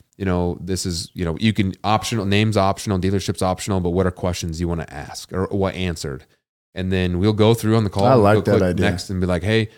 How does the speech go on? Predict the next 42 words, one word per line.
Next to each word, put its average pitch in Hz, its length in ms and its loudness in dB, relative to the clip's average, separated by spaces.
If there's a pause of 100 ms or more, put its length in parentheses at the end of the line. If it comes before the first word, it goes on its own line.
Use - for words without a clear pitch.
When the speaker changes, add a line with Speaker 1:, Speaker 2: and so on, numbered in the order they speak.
(300)
Speaker 1:
you 107 80 -4
know, 92 80 0
so-and-so 107 500 2
put 101 180 -2
their 98 140 0
name. 98 600 0
This 98 240 -4
is 95 80 -6
gonna 92 180 0
be, 90 320 0
you 85 160 -4
know, 87 60 -2
this 92 180 -2
is 95 80 -6
the 90 140 0
answer 87 260 -4
to 85 60 -4
that. 85 340 -4 (320)
You 95 60 -8
know, 90 100 2
oh, 101 80 6
I 104 80 6
don't 98 140 4
have 98 160 4
a 90 40 2
name. 90 520 2
This 85 180 -2
is 87 80 -6
the 90 80 0
answer 87 200 -2
to 85 80 -2
that." 85 200 -2
And 107 80 0
then 110 120 2
sometimes, 131 520 2
you 101 60 2
know, 92 80 2
some 110 180 -2
of 92 160 0
them 101 80 -2
are 90 80 -4
kinda, 90 320 0